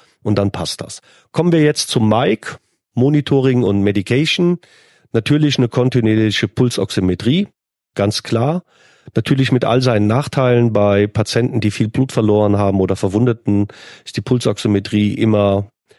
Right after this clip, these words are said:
also es muss schon passen. Nagellack et cetera, wobei ich sage, ich hoffe, in der taktischen Medizin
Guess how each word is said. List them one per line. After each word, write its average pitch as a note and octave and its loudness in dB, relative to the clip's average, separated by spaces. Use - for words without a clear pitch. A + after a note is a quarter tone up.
also A#2 0
es C3 -4
muss D#3 2
schon B2 0
passen. G#2 -2
Nagellack C#3 0
et A#2 -4
cetera, A#2 0
wobei B2 0
ich B2 -2
sage, A#2 0
ich A2+ -2
hoffe, B2 0
in G#2+ 0
der G#2 -2
taktischen A2 -4
Medizin G#2+ -2